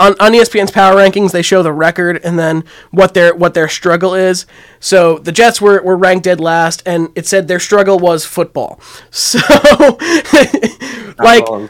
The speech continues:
Speaker 1: like,
Speaker 2: Not
Speaker 1: e-,
Speaker 2: wrong.
Speaker 1: every, every aspect of the game they're really struggling with.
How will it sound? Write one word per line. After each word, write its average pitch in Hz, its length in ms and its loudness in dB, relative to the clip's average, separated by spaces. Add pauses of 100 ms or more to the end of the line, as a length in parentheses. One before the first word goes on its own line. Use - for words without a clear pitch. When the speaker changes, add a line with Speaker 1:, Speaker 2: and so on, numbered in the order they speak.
Speaker 1:
like, 226 300 2
Speaker 2:
Not 208 120 -4
Speaker 1:
e-, 285 260 2
Speaker 2:
wrong. 113 220 -20
Speaker 1:
every, 254 460 -2
every 247 480 2
aspect 196 440 0
of 170 80 -6
the 165 60 -8
game 156 260 -2
they're 175 140 2
really 175 200 -2
struggling 156 440 -4
with. 151 360 -8